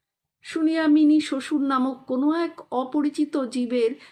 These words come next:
দুরবস্থা কল্পনা করিয়া অত্যন্ত হাসিত। এখন শুভ্র শরৎকাল।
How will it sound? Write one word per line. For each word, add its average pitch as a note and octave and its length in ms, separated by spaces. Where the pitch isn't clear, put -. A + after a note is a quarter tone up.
দুরবস্থা B3 680
কল্পনা A#3 520
করিয়া B3 500
অত্যন্ত - 540
হাসিত। - 680
এখন C#4 360
শুভ্র C#4 520
শরৎকাল। G#3 840